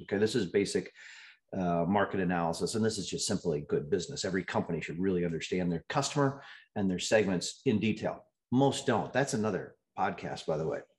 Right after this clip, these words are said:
It's one of the reasons why so many companies struggle. They just deal with the problem of not dealing with change, as you were talking about earlier. Um, for our workforces, it's not that different. In a way, they represent a segment and they have a,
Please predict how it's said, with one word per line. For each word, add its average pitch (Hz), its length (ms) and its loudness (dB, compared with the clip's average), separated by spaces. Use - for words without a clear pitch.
It's 123 180 0
one 123 160 6
of 104 60 2
the 98 60 4
reasons 107 260 4
why 98 120 6
so 101 140 0
many 95 140 2
companies 90 460 -2
struggle. 78 440 0
They 76 140 -4
just - 440 -4
deal 113 180 6
with 87 160 4
the - 60 -4
problem 87 440 2
of 78 260 -4
not 85 260 0
dealing 78 260 -2
with 71 100 -10
change, 90 560 0
as 90 140 -6
you 90 80 0
were 85 80 2
talking 82 220 -4
about 76 140 -4
earlier. 95 400 4
Um, 127 420 4
for 185 180 4
our 170 180 6
workforces, 135 760 4
it's 143 160 0
not 185 340 0
that 117 340 0
different. 110 400 2
In 135 60 2
a 151 40 4
way, 160 200 2
they 185 140 6
represent 107 480 2
a 104 40 -6
segment 135 460 2
and 95 120 0
they 131 100 6
have 135 340 2
a, 151 80 0